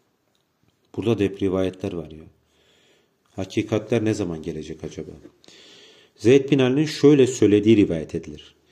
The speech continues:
Ebu Bekir ve Ömer'den uzaklaşmak, Ali'den uzaklaşmaktır. İbn Abbas'ın rivayeti, Hazreti Peygamber şöyle buyurdu. Dininizde zorlukla karşılaşırsınız. Ebu Bekir Sıddık'a gidin.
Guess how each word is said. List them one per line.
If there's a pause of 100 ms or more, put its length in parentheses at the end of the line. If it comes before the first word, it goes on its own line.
(320)
Ebu
Bekir
ve
Ömer'den
uzaklaşmak, (120)
Ali'den
uzaklaşmaktır. (800)
İbn
Abbas'ın
rivayeti, (460)
Hazreti
Peygamber
şöyle
buyurdu. (840)
Dininizde
zorlukla
karşılaşırsınız. (180)
Ebu
Bekir
Sıddık'a
gidin.